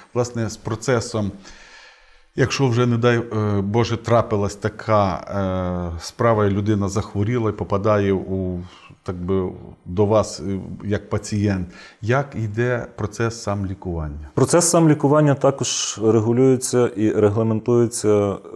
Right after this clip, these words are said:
Speaker 2: вище згаданим протоколом номер шістсот двадцять. Значить, е, такі пацієнти обов'язково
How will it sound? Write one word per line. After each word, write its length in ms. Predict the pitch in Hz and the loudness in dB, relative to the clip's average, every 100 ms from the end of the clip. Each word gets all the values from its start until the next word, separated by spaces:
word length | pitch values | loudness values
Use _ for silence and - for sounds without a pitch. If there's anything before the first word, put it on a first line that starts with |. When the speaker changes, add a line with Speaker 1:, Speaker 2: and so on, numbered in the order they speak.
| 92 92 90 90 90 | -2 0 0 0 0
Speaker 2:
вище 280 | 92 98 - | 0 -2 -4
згаданим 400 | 92 101 98 92 | 0 2 2 0
протоколом 480 | 90 - - 101 98 | -4 -6 2 2 4
номер 200 | 95 95 | 2 -2
шістсот 380 | - 95 92 87 | -4 -4 -4 -2
двадцять. 520 | 85 82 - 71 - _ _ | 0 0 -2 -12 -16 _ _
Значить, 360 | 95 90 - - | -10 -10 -12 -4
е, 180 | 95 92 | 0 0
такі 200 | 85 147 | -2 -4
пацієнти 500 | 139 - 123 127 120 | -4 0 0 2 2
обов'язково 640 | 107 101 101 - 117 113 | 0 0 -2 2 2 2